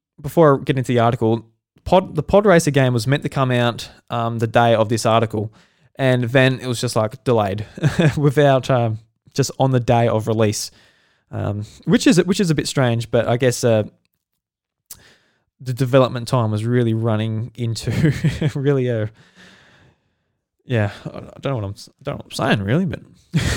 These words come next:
<laughs> all right, so we'll get into the article. Aspyr, the developer behind the re-release of Star Wars Episode One Racer on the Switch, has announced the release has been delayed. Uh, the game was due to arrive on Nintendo's hybrid system today, which is May twelfth, but ongoing work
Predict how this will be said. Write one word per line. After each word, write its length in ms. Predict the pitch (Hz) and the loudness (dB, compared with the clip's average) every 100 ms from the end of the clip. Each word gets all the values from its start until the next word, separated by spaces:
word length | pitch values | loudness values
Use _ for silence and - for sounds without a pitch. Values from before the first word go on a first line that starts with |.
| - 415 - - - - 156 - _ _ - | -2 -4 -4 -10 -10 -8 -8 -10 _ _ -10
<laughs> 80 | - - 202 170 120 | -10 -14 -14 -10 -4
all 60 | |
right, 160 | 110 - | -4 -2
so 100 | 135 | 0
we'll 60 | 135 | 2
get 80 | |
into 140 | 131 123 | 0 2
the 120 | 113 | 2
article. 380 | 113 117 123 120 - - | 2 2 -2 -2 -8 -4
Aspyr, 580 | 143 139 - 143 139 143 | 0 0 4 6 6 6
the 100 | 135 | 4
developer 440 | 131 123 131 131 135 | 0 2 2 2 0
behind 420 | 120 120 127 120 | -4 -2 -2 -2
the 60 | |
re-release 580 | 120 131 139 123 120 123 | -2 0 2 4 2 0
of 200 | - 117 | -4 -6
Star 260 | - 127 127 | -2 2 2
Wars 260 | 123 120 | 2 0
Episode 340 | - 127 127 113 | -4 -2 -2 0
One 200 | 120 113 | 0 -2
Racer 440 | 107 135 - 113 | 2 2 2 0
on 180 | - 113 | 0 -4
the 60 | 110 | -4
Switch, 380 | - 139 - - - - - | 0 -2 -2 -16 -20 -8 0
has 120 | 151 | 2
announced 540 | 147 147 127 - - | 2 2 0 -6 -4
the 80 | 139 | 0
release 400 | 131 127 147 139 | 0 2 0 0
has 240 | - 135 123 | -2 -2 -2
been 300 | 120 113 117 | -4 -2 -2
delayed. 560 | 127 123 139 147 104 - _ _ _ _ _ | -2 0 2 2 -2 -8 _ _ _ _ _
Uh, 260 | - 123 - - | -4 -2 -4 -6
the 120 | 139 | -2
game 240 | 151 160 165 | 2 2 2
was 120 | 139 | 0
due 160 | 151 | 0
to 160 | 151 143 | 0 0
arrive 320 | 135 139 139 | 2 4 4
on 60 | 135 | 0
Nintendo's 360 | 127 151 139 | -2 0 -2
hybrid 360 | - 143 135 127 | 2 0 2 -2
system 500 | - 151 - 135 127 | -4 -6 -6 -6 -6
today, 480 | 123 123 131 120 135 | -2 2 2 2 0
which 220 | 127 123 120 | -4 -4 -4
is 180 | 110 | -4
May 240 | 127 117 107 | -4 -4 -4
twelfth, 440 | - 117 131 - | -2 0 0 0
but 120 | 123 | -2
ongoing 580 | 135 147 143 131 123 120 | 0 0 0 0 -2 -6
work 460 | - 110 139 135 | -4 2 4 2